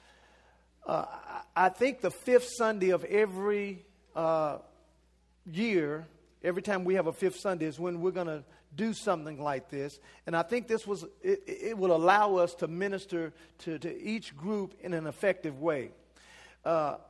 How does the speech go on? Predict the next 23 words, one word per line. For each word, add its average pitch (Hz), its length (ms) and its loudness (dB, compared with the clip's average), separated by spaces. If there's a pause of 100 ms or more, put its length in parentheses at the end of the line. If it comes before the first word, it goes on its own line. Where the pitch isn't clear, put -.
(340)
our 185 140 8
lesson 247 340 6
title 196 320 2
today, 175 320 4
if 165 100 0
you're 170 120 0
taking 175 480 -2
notes, 165 460 -2 (420)
is 175 380 4
Honoring 214 800 0 (100)
Your 170 360 2
Spouse. 107 800 -4 (420)
Honoring 214 960 2
Your 170 240 0
Spouse. 139 560 -2
And 185 240 -2
many 294 260 2
times, 185 540 2
because 190 540 2
of 185 240 0
consistent 240 920 2
bad 220 320 8
decisions, 208 880 2